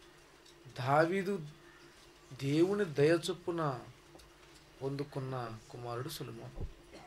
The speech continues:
సొలొమోను గారి తల్లి బత్షెబ. బత్షెబ అంటే ఊరియాకు భార్య. ఊరియాకు భార్యగా ఈమె ఉన్నప్పుడు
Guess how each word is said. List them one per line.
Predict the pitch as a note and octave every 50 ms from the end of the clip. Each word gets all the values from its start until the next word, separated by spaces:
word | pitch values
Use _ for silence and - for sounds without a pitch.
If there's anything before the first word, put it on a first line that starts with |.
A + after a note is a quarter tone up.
| - - - - - - - - - - - - - - - - - - - - - - - - - - - - - - - - - - - - - - - - - - - - - - - - -
సొలొమోను | - - - F#3+ F#3+ G3+ G#3 G#3+ G#3 G#3
గారి | F#3+ F#3+ F3+ E3
తల్లి | - - D#3+ D#3+ E3 E3 D#3+ D3 B2+ B2 - - - - - - - - - - - - - - - - - - - - -
బత్షెబ. | - C3 B2 - - - D#3 D3+ B2 B2 A2+ - - - - - - - - - - - - - - - -
బత్షెబ | C3+ C3 C#3+ C#3+ - - D#3+ D3 C#3+
అంటే | C#3+ C3+ C3+ B2+ C#3 C3 B2 A2+ G#2+ G#2+ - - - - - - - -
ఊరియాకు | A#2 A#2 A#2+ A#2 A#2+ B2 A#2+ A#2 A#2+ - A3 - - - - - - - - - - -
భార్య. | A#2 A#2 A2+ A2+ A2 A2 A2+ - - - - - - - - - - - - - - - - - - - - - - - - - - D#3+
ఊరియాకు | E3 F3 F#3+ G3 G#3+ G#3+ A3 A3+ A3+ A3+
భార్యగా | G#3 D3+ D3+ D#3 E3 E3 E3+ F3+ F3+ F3 F#3+
ఈమె | F#3+ F#3 F3 E3 D#3
ఉన్నప్పుడు | D3 D3 D#3 D#3+ D#3 - - D#3 D#3 C#3 B2+ A#2+